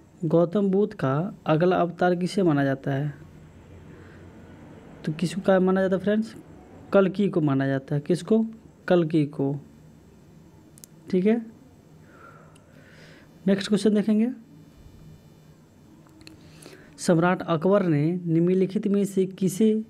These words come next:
महल का निर्माण फतेहपुर सीकरी में करवाया था? क्वेश्चन क्या है फ्रेंड्स, पहले समझ लीजिए इसको। सम्राट अकबर ने निम्नलिखित में से किसी महल का निर्माण फतेहपुर सीकरी में करवाया था? तो पंचमहल का। किसका निर्माण करवाया था फ्रेंड्स?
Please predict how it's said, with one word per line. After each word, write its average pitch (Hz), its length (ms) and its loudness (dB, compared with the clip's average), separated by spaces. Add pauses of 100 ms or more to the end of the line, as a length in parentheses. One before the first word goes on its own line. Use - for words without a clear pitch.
(300)
महल 160 440 2
का 156 300 0
निर्माण 170 460 2
फतेहपुर 185 500 -2
सीकरी 185 420 0
में 208 140 0
करवाया 139 440 0
था? 147 240 -4 (1500)
क्वेश्चन 175 280 0
क्या 208 100 4
है 196 60 2
फ्रेंड्स, 220 300 -2
पहले 175 240 0
समझ 175 220 -2
लीजिए 180 260 2
इसको। 233 320 -2 (540)
सम्राट 175 440 0
अकबर 185 400 0
ने 151 220 0
निम्नलिखित 175 480 0
में 196 120 2
से 185 160 -4
किसी 190 300 0
महल 170 440 2
का 165 220 0
निर्माण 160 420 2
फतेहपुर 185 420 -2
सीकरी 196 280 -2
में 190 120 2
करवाया 139 380 2
था? 156 200 -6 (600)
तो 160 60 -4 (380)
पंचमहल 156 640 2
का। 147 180 -4
किसका 165 340 -2
निर्माण 185 320 2
करवाया 180 320 2
था 185 120 -2
फ्रेंड्स? 233 380 -2